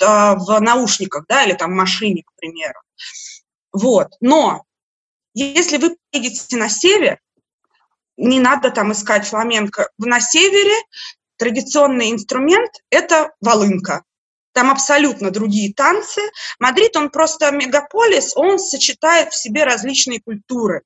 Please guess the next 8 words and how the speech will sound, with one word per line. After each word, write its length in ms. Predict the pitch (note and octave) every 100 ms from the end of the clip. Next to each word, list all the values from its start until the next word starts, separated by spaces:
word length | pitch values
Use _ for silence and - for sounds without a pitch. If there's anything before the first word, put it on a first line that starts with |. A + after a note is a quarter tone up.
| -
поэтому 560 | A3 G#3+ G3+ E3 D#3+ -
так. 220 | C#3 C3 _ _ _ _ _ _ _ - -
А 80 | -
еще 200 | A#3 G#4+
в 80 | A#4
Мадриде, 460 | F#4+ F#4 E4+ A#3+
опять 320 | C4+ D#4+ C4+
же, 80 | G#3